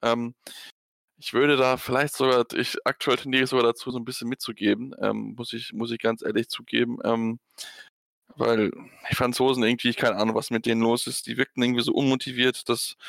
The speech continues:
ist irgendwie ein bisschen schwierig, die sind wahrscheinlich so ein bisschen gerade im Umbruch. Ich meine, auch, auch wenn du Paris angeguckt hast, wo sie auch nicht richtig mithalten konnten, ne, beim Champions League Final Four.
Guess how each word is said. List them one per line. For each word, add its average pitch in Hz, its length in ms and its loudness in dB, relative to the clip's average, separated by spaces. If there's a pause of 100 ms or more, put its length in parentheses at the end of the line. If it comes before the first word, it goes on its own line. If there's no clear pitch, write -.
(360)
ist - 160 0
irgendwie 143 220 6
ein 131 60 2
bisschen 139 200 4
schwierig, 147 320 4
die 135 100 2
sind 139 180 0
wahrscheinlich 131 280 2
so 131 60 -6
ein - 20 -4
bisschen 135 200 -2
gerade 127 120 4
im 120 100 0
Umbruch. 139 380 0
Ich 135 80 -6
meine, 127 180 2
auch, 113 280 0
auch 98 360 2
wenn 127 100 -4
du 123 80 0
Paris 131 340 -6
angeguckt 123 420 -2
hast, 123 220 0
wo 123 60 -2
sie 123 160 2
auch 101 100 4
nicht 127 180 -2
richtig - 180 -12
mithalten 127 420 0
konnten, 117 320 -2
ne, 113 100 0
beim 117 220 0
Champions 120 320 -2
League 120 120 -8
Final 113 280 2
Four. 117 320 2